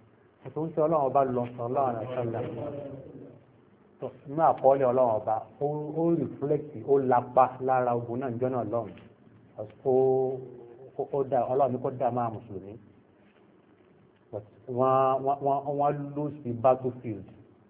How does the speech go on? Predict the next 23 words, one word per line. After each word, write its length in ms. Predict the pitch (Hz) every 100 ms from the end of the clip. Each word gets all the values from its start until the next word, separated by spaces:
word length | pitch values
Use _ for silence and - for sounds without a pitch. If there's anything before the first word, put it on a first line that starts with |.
| _ _ _ _ - - - _
Ogun 280 | 117 117 110
lẹ́lẹ̀, 360 | 113 123 127 117 -
but 160 | - 107
wọn 220 | 123 120
ò 180 | 107 101
lose 220 | 135 - 117
ogun 240 | 107 110
ọkàn. 240 | 110 - 110 - - _ _ _ _ _ _ _ _ _ _ _ _
Wọn 160 | 131 104
ò 60 | 98
lose 280 | 113 -
ogun 240 | 107 95 104
ọkàn. 240 | 104 98 - _ _ - _ _ _
So, 100 | 127 123 -
tawalli 580 | 143 131 160 170 170 170
yawm 220 | 170 156 117
zahab, 300 | 143 143 117 -
kéèyàn 300 | - 170 139
ó 100 | 135
padà 380 | 135 139 120 113
ní 120 | 123
ojú 280 | 131 123 135
ogun, 380 | 123 120 117